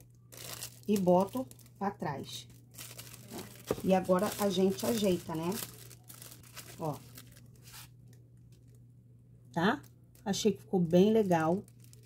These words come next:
Ó.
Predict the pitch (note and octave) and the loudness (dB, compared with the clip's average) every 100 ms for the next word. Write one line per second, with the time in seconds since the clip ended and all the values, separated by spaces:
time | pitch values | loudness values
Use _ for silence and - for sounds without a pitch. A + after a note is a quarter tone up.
0 | - - - - - - - - - - | -20 -20 -20 -20 -20 -20 -20 -20 -20 -20
1 | - - - - - - - - - - | -20 -20 -20 -20 -20 -20 -20 -20 -20 -20
2 | - - - - - - - - - - | -20 -20 -20 -20 -20 -20 -20 -20 -20 -20
3 | - - - - - - - - - - | -20 -20 -20 -20 -20 -20 -20 -20 -20 -20
4 | - - | -14 -14